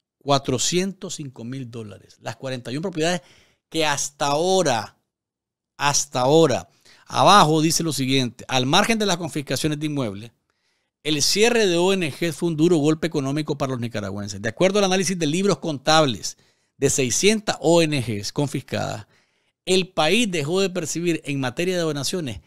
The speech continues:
quinientos ochenta millones, do-, quinientos ochenta millones quinientos veintiséis mil seiscientos catorce dólares". En libros contables de donaciones que se perdieron, doña Dickel, en seiscientas O N G que fueron cerradas.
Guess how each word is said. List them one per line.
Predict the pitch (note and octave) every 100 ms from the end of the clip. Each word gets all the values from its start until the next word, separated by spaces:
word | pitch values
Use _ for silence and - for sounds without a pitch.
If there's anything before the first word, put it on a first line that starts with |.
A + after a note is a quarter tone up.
| _ _ _ _ _
quinientos | F3+ F3 F3+ G#3 A3 A#3 - A3 G#3 - _ _ _
ochenta | - D3 D3 - F#3+ G3 F#3+ - F#3+
millones, | E3 C#3 D3+ F#3 F#3+ D3+
do-, | C#3+ _ _
quinientos | C#3+ D#3 G3 G#3 F#3
ochenta | D#3 F#3+ G3+ G3 F#3+ - _ _ _
millones | - C3+ D#3 F3+
quinientos | - D3+ E3+ F3+
veintiséis | F3 E3 C#3+ C3
mil | D3+ E3+
seiscientos | C#3 C3+ D3+ D#3
catorce | - A#2 - C#3+ C#3+ C#3+
dólares". | G#2 A2+ G#2+ - - - - _ _ _ _ _ _ _ _
En | C#3+
libros | C#3 F#3+ G3+
contables | F#3+ C3+ E3 F#3 F3 _ _ _
de | C3
donaciones | C3+ B2+ D3+ E3
que | E3
se | E3
perdieron, | D3+ A2+ C#3+ A#2
doña | G2 F#2+
Dickel, | F#2+ G2 _ _ _ _ _ -
en | D#3 D3
seiscientas | - C3 G#2+ - E3 F3+ - E3+
O | D3
N | D#3 C#3
G | C#3
que | B2
fueron | C3 A#2+
cerradas. | A#2 G#2 G2 F2